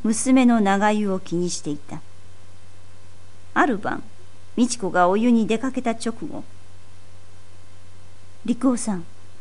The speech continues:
お前、すぐ美智子の後をつけてみてくれない？それから、できたら待っ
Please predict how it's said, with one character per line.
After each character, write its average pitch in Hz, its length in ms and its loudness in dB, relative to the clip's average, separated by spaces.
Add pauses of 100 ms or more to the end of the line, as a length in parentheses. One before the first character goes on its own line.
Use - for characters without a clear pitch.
お 226 80 6
前、 233 260 8 (300)
す - 240 4
ぐ 311 120 8
美 294 160 12
智 - 140 -2
子 208 120 2
の 170 140 6
後 262 200 2
を - 80 0
つ - 120 -4
け - 120 2
て 196 100 0
み 156 100 2
て - 120 -4
く 151 100 -6
れ 156 140 0
な 220 100 2
い？ 320 60 0 (640)
そ 302 100 2
れ 302 120 4
か 294 80 2
ら、 277 140 2 (260)
で 403 120 6
き - 100 -6
た 302 100 4
ら 233 180 4 (280)
待 370 200 4
っ - 20 -6